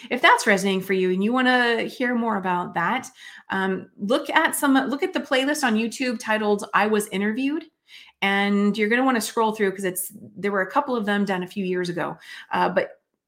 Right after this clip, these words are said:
you can tune into that and, um, you know, I think that's gonna be useful for some of you out there. Anyway, so I just wanna share that. Okay, we're gonna close out here. And if you'd like to join me for the card pull segments, uh, which I'm gonna be doing separately, I'm gonna be pulling cards and seeing what additional messages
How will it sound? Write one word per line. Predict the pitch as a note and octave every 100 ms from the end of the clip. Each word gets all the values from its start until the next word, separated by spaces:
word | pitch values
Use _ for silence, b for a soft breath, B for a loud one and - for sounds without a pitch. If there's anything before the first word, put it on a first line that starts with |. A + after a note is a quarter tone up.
| _
you | G#3 G#3
can | A3+
tune | G#3+ A3+
into | G3+ G3 G3+
that | F#3+ F#3 -
and, | F3+ F3 F3 E3 -
um, | - C#3+ - _ _ _ _ _ _ -
you | G3
know, | F#3+ G3
I | F#3+
think | - C4 C4
that's | G3+ G3
gonna | G3 F#3
be | F3
useful | F3+ - E3
for | E3+
some | E3
of | E3
you | D#3+
out | D3
there. | -
Anyway, | - G#3 D#3 E3 B B
so | -
I |
just | A3+
wanna | C#4+ C4+
share | C4+ F#3+
that. | D#3+ - - B
Okay, | C#4+ D#4 C#4 -
we're | B3
gonna | D4 D4
close | - D4+ E4+ D#4
out | C#4 C4+ C4+
here. | D4+ C#4+ C#4+ D4 B -
And | B3
if | C#4
you'd | D4+
like | B3+ C4 D4 - -
to | E4 D#4 D4+ C#4+
join | G#3+ C4 C#4 D4
me | D4+ D4+
for | B3
the | G#3+
card | - C4 C#4 C4+
pull | C#4 C#4
segments, | C4 B3 B3 B3 A#3+ - B B -
uh, | G#3
which | G#3 G#3
I'm | F#3+
gonna | A3+
be | A#3+
doing | A#3 A#3+
separately, | A3 A3+ A3 A3+ A#3 A3+
I'm | F#3+
gonna | G#3
be | G#3+
pulling | G#3+ B3+ B3+
cards | A#3 A3 F#3+ F#3
and | G3+
seeing | G#3 A3
what | G3+
additional | G#3 A3 C4+
messages | B3 A#3+ A3+ A#3 A#3